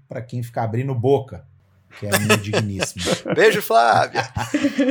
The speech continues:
Speaker 2: Não, mas, é, eu acho, eu acho que, inclusive, de todos os comportamentos, esse aí é o que talvez menos me incomode, porque com o tempo você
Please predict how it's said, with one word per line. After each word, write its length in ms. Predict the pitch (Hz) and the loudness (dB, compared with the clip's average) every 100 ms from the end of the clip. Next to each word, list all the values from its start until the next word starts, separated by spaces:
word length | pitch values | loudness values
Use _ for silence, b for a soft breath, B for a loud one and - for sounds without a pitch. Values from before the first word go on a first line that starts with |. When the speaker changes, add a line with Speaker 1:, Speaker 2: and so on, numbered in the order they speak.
| 269 - 262 262 - 302 B B B B B 117 B B - - | -2 -4 -6 -6 -4 -6 B B B B B -12 B B -10 0
Speaker 2:
Não, 140 | 180 | 4
mas, 220 | 180 165 | 4 4
é, 360 | - 180 143 170 | 2 0 -2 0
eu 100 | 196 | 4
acho, 260 | 220 233 - | 4 2 -4
eu 100 | 190 | -2
acho 180 | 208 - | -2 -2
que, 60 | 262 | -10
inclusive, 480 | - 160 123 180 | -14 -12 -12 -12
de 140 | 196 - | -10 -8
todos 240 | 147 165 | -6 -6
os 100 | 175 | -8
comportamentos, 960 | - 135 127 107 113 104 107 165 - 147 | -8 -8 -8 -8 -12 -16 -14 -14 -10 -6
esse 200 | 220 196 | -4 -2
aí 100 | 170 | -4
é 60 | |
o 80 | 202 | -10
que 240 | 208 233 _ _ _ | -12 -18 _ _ _
talvez 420 | - - 214 196 | -4 -2 -4 -6
menos 300 | 196 202 208 | -6 -10 -10
me 80 | 208 | -10
incomode, 580 | 196 196 160 170 175 143 | -4 -4 -2 -4 -6 -10
porque 840 | 147 131 - 131 131 127 117 123 | -14 -16 -10 -8 -6 -8 -10 -10
com 160 | - 139 | -8 -8
o 40 | |
tempo 420 | 113 123 147 - | -8 -8 -8 -8
você 720 | 165 - 170 170 170 151 127 | -6 -6 -8 -8 -8 -8 -10